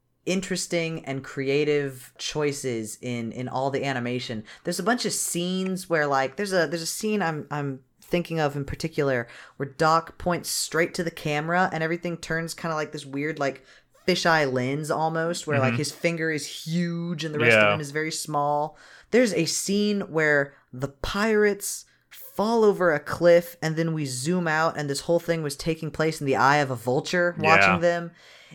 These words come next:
Speaker 1: It's just, I don't, <laughs> I don't know if they needed to do all that,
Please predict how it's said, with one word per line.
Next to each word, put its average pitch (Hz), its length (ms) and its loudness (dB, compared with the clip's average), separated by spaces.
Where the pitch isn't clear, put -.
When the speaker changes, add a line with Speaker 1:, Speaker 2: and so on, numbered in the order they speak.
Speaker 1:
It's 185 520 -6
just, - 760 -6
I 277 140 2
don't, 320 280 4
<laughs> - 360 -4
I 294 120 4
don't 370 200 0
know 277 180 4
if 285 140 0
they 254 180 6
needed 240 420 2
to 214 100 -2
do 220 260 2
all 160 220 6
that, 143 440 2